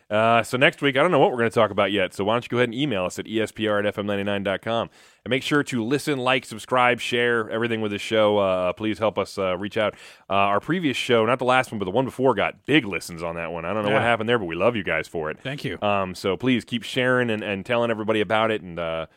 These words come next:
Speaker 1: like, subscribe. And as always, we, we, we just podcasted, so we'll be back next week, uh,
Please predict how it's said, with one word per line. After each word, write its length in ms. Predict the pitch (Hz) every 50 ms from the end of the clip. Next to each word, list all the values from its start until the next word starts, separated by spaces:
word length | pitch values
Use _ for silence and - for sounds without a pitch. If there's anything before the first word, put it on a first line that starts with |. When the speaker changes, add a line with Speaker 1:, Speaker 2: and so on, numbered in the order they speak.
| _ _ _ _ _ _ _
Speaker 1:
like, 220 | 101 110 117 113
subscribe. 480 | - - 110 - - 131 123 123 127 123
And 80 | 110 107
as 180 | 117 123 107
always, 480 | 117 123 127 135 127 123 120 123 120 101
we, 80 | 117
we, 220 | 117 113 117 113 110
we 180 | 95 95 113
just 240 | 113 107 131 123 -
podcasted, 680 | - 139 135 135 127 - 139 123 123 123 - - 143 127
so 160 | - - 101
we'll 140 | 95 98 104 107
be 60 | 110
back 220 | 104 123 123 113 107
next 260 | 120 131 127 - -
week, 240 | 120 120 110 - 113
uh, 240 | 107 104 104 98